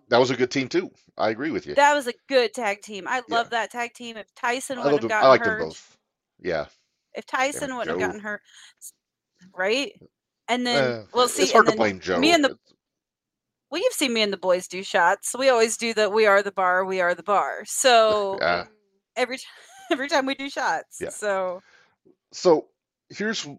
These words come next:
Speaker 1: and I m-, I mentioned this with the B C C, how there are guys you could take out and put in.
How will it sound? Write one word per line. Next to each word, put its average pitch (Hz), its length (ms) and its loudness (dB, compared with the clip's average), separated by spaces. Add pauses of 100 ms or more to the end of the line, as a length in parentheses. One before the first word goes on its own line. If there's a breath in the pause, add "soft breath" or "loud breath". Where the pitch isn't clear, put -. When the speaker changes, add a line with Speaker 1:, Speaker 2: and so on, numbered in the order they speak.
(160)
Speaker 1:
and 139 200 2
I 143 100 6
m-, 143 260 -4 (140)
I 127 80 2
mentioned 120 340 -4
this 104 200 -6 (260)
with 120 160 -14
the 117 80 -10
B 127 160 -6
C 143 220 -4
C, 90 400 -6 (1000)
how 110 120 -2
there 107 120 -2
are 104 40 -4
guys 107 420 -2
you 104 100 -14
could - 180 -14
take 107 220 -4
out 101 160 4
and - 100 -16
put 104 160 -4
in. 104 200 -6